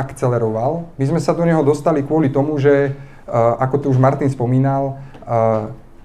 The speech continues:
nemali sme dobre zadefinovanú tú transformáciu, ako sa dostaneme ku krásnej zelenej energetike. A, e,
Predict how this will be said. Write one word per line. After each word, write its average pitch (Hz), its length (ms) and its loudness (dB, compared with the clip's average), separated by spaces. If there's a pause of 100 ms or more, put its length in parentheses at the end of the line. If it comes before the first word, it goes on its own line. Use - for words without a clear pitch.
(120)
nemali 165 320 4
sme 151 160 2
dobre 156 160 4
zadefinovanú 139 880 4
tú 151 80 -6
transformáciu, 123 880 -2
ako 131 160 -2
sa - 80 -4
dostaneme 123 560 -2
ku 123 160 -4
krásnej 123 400 -2
zelenej 120 480 0
energetike. 127 720 -4 (560)
A, 117 480 0 (240)
e, - 80 -10